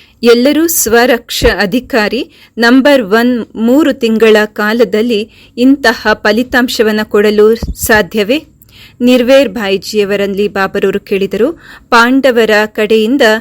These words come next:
ನೀವು ಇದ್ದೀರಿ, ಆಗುತ್ತದೆಯೇ?" ದಾದಿಯವರಂತೂ ಇದ್ದಾರೆ, ಆದರೆ ಜೊತೆಗೆ ಇಲ್ಲಿ ಮುಂದೆ ಕುಳಿತು, ಕುಳಿತವರೆಲ್ಲರೂ ಇದ್ದಾರೆ. ಹಾಗಾದರೆ ಇದು ಸಾಧ್ಯವೇ?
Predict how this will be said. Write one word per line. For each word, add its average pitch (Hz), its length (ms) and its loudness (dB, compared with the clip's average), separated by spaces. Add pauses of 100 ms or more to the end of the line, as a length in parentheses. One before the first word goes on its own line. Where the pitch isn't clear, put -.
(240)
ನೀವು 247 360 2
ಇದ್ದೀರಿ, 202 640 -2 (160)
ಆಗುತ್ತದೆಯೇ?" 220 800 -2 (320)
ದಾದಿಯವರಂತೂ 233 880 2
ಇದ್ದಾರೆ, 202 640 -4 (240)
ಆದರೆ 220 720 0
ಜೊತೆಗೆ 240 520 2
ಇಲ್ಲಿ 233 480 -2
ಮುಂದೆ 240 360 2
ಕುಳಿತು, 220 640 -2
ಕುಳಿತವರೆಲ್ಲರೂ 233 880 0
ಇದ್ದಾರೆ. 196 600 -2 (280)
ಹಾಗಾದರೆ 226 680 2
ಇದು 240 260 0
ಸಾಧ್ಯವೇ? 214 880 -2